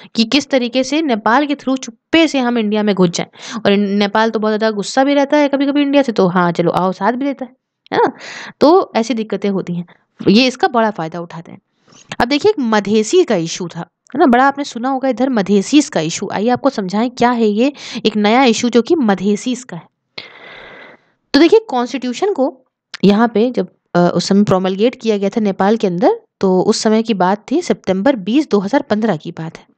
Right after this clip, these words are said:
है ना? तो इसमें मधेसीस का जो क-, जो है उनको सेटिस्फाई वहाँ की सरकार नहीं कर पाई थी, मधेसीस को नहीं कर पाई थी, थारूस को नहीं कर पाई थी। ये,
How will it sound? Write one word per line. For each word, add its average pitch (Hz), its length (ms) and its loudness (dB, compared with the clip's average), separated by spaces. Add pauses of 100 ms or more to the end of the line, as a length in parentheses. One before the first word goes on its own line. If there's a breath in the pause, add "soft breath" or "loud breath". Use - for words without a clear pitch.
है 277 80 0
ना? 339 140 2 (400 loud breath)
तो 233 80 6
इसमें 311 220 2
मधेसीस 233 680 4
का 285 200 0
जो 262 280 -4 (260)
क-, 185 320 4
जो 190 100 -2
है 208 280 -2
उनको 269 520 4
सेटिस्फाई 240 560 0
वहाँ 220 200 0
की 233 100 -6
सरकार 254 300 -4
नहीं 302 160 -2
कर 311 140 0
पाई 254 200 0
थी, 254 140 -2
मधेसीस 220 460 0
को 302 120 0
नहीं 294 120 -2
कर 294 120 0
पाई 285 180 -2
थी, 277 100 -2
थारूस 214 420 2
को 247 120 2
नहीं 233 120 0
कर 226 120 2
पाई 220 200 2
थी। 214 80 -6
ये, 226 200 -2